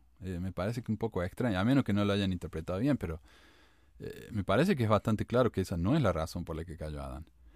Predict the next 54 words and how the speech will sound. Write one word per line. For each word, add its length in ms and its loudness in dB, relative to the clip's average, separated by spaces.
Eh, 200 -2
la 160 6
razón 400 8
por 100 6
la 60 4
que 120 -2
cada-, 340 4
cayó 340 2
Adán, 240 6
según 280 0
el 60 4
mormonismo, 720 2
es 160 0
que 140 -6
comió 340 4
del 160 6
árbol 440 4
del, 560 -4
de 100 -2
la 80 -2
sabiduría, 560 4
¿no? 180 4
Del 360 -2
bien 180 2
y 20 2
el 60 0
mal, 300 0
no 60 -2
sé 140 -8
qué, 160 -8
del 140 -2
conocimiento 560 4
del 120 4
bien 140 4
y 40 2
el 40 2
mal. 160 -2
Entonces, 380 4
lo 120 6
que 120 2
pasó 360 4
con 180 4
Adán 500 6
fue 180 2
que 140 2
se 100 4
atrevió 480 4
a 40 6
aprender 420 4
demasiado. 640 0
Ese 240 2
fue 140 0
su 140 -4
pecado. 440 -8